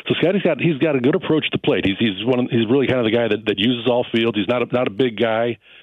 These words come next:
Um, I guess I would kinda describe him sort of, I don't know if anybody remembers Darren Bragg from a few years back. He's sort of that kinda outfielder where he's, you know, not a big guy, but he's got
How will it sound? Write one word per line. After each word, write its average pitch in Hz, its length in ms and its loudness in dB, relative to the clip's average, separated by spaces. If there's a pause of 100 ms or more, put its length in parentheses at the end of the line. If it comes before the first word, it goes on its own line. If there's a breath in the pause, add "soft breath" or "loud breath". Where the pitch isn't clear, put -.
(120 loud breath)
Um, 98 460 -2
I 110 80 -2
guess 107 140 0
I 113 60 0
would 98 100 -2
kinda 110 200 0
describe 104 360 0
him 104 140 -2
sort 113 140 2
of, 113 80 2
I - 20 2
don't 117 80 2
know 110 60 0
if 95 60 0
anybody 107 180 0
remembers 98 260 0
Darren 104 260 0
Bragg 110 360 0
from 104 240 0
a 95 60 -8
few 110 120 -2
years 101 220 2
back. 107 320 -2 (340 loud breath)
He's 101 160 -4
sort 127 140 0
of 98 60 -2
that 120 160 0
kinda 110 180 0
outfielder 107 600 0
where 98 140 2
he's, 95 180 0 (380 loud breath)
you 110 80 2
know, 92 80 2
not 110 160 0
a 98 60 0
big 120 260 0
guy, 120 240 2
but 104 140 -2
he's 90 80 -6
got 110 160 0